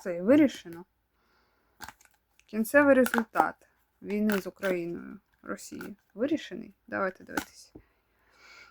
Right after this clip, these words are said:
Так, кінцевий результат вирішений. Який він?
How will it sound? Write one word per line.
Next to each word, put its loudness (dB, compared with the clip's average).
Так, 8
кінцевий 6
результат 4
вирішений. -8
Який -16
він? -20